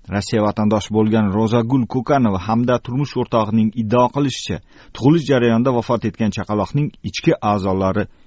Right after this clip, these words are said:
yo'qolib qolgan. Mavzu tafsilotlari bilan men Umidbek.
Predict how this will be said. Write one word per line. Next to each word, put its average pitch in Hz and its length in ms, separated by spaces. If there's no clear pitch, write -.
yo'qolib 98 360
qolgan. 92 380
Mavzu 123 280
tafsilotlari 120 640
bilan 123 180
men 101 240
Umidbek. 87 500